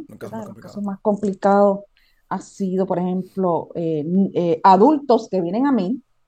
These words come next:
Speaker 2: y que fueron muy golpeados, eh, física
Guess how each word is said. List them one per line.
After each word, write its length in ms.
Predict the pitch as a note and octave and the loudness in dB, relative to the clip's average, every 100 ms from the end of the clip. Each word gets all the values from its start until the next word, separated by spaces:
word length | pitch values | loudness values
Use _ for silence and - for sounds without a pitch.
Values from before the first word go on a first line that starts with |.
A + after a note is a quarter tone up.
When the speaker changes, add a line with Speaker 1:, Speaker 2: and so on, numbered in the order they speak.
| _ _ _ _ _ - - - | _ _ _ _ _ -20 -14 -6
Speaker 2:
y 100 | A3+ | 0
que 120 | G#3+ | 0
fueron 360 | G#3+ G#3 A#3 A#3 | 4 4 4 4
muy 220 | G#3 A3+ | 2 4
golpeados, 800 | A#3+ A3+ A3+ G#3+ A3 G3+ F#3+ - _ - | 4 2 0 0 2 2 -4 -8 _ -10
eh, 240 | E3+ D3+ C#3+ | -8 -8 -10
física 880 | _ A3 G#3+ - E3 D3 D#3 A#3+ | _ -6 -6 -8 -10 -4 -6 -6